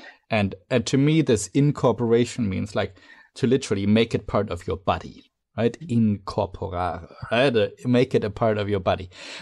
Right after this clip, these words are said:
Make it a part of who you are now, which means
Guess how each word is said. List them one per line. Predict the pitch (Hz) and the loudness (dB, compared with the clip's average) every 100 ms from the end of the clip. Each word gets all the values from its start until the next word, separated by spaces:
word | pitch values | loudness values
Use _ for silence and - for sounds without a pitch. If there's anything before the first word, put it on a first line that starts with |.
| - 135 | -4 2
Make | 139 156 | 2 2
it | 156 - | 0 -2
a | |
part | - 127 120 | 0 2 2
of | 101 | 0
who | - 135 131 | -4 -2 -2
you | 120 110 | 0 0
are | 104 95 | 2 2
now, | 92 92 - - - _ | 0 -6 -8 -12 -16 _
which | 143 135 139 160 | 0 2 2 2
means | 160 160 147 - | 4 4 4 0